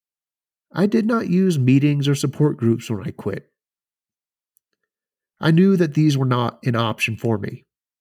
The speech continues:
It was simply sobriety or death. So I chose the path that was hard and treacherous.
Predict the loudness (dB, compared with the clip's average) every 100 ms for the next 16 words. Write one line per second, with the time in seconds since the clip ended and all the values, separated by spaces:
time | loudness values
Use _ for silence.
0 | _ _ _ _ _ _ _ -14 -4 -4
1 | -2 -4 -4 -2 -4 -4 -2 0 0 0
2 | -4 -8 _ _ _ _ _ -2 -2 0
3 | -4 -6 -20 _ _ _ _ _ _ _
4 | _ _ _ _ -8 -4 -2 0 -2 0
5 | -2 0 0 -2 -4 -4 -4 -6 -2 2
6 | 2 0 -2 -2 -4 -6 -12 -14